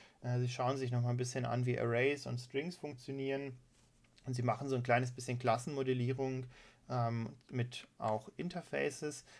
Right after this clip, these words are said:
Aber das ist eigentlich überhaupt kein Problem. Suchen Sie sich, ähm, irgendwann in dieser Woche, ähm, eine ruhige Stunde aus, wo Sie Zeit haben dafür.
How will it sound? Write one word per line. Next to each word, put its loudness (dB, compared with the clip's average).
Aber 0
das -2
ist -12
eigentlich 0
überhaupt 0
kein -6
Problem. -6
Suchen 0
Sie -4
sich, 2
ähm, -2
irgendwann 0
in 0
dieser 2
Woche, 0
ähm, 0
eine 0
ruhige 2
Stunde 0
aus, -2
wo -2
Sie -2
Zeit -2
haben 0
dafür. 2